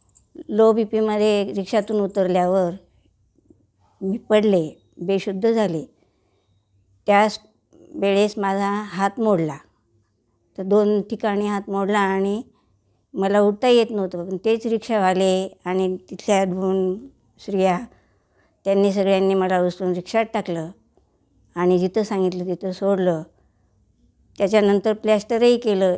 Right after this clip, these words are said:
एक वर्षभर मी एकाच हाताने राहत होती. तर बापूंचं मी उपासना, वह्या वगैरे सगळे लिहायचे,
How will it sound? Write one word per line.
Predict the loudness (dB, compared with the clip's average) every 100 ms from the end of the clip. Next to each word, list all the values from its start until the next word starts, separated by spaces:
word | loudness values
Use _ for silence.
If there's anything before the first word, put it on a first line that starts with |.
| 0
एक | 0 0 0
वर्षभर | -2 -2 0 0 0
मी | 0 -2 -2
एकाच | -2 0 -2 -2
हाताने | -6 -4 -4 -2 -2 -4 _ _ _ _ _ -2
राहत | 2 2 2
होती. | -2 0 -2
तर | -2 -2
बापूंचं | -2 -2 -4 -4 -2 0 0 0 0 -4 -12 -16 -12 -4 -2
मी | 0 0 0 -4 -12 _ _ _
उपासना, | -4 2 2 2 -2 -2 0 -2 -4 -6 -2
वह्या | 0 2 2 2
वगैरे | 2 2
सगळे | -2 -2 0
लिहायचे, | 2 2 0 -4 -6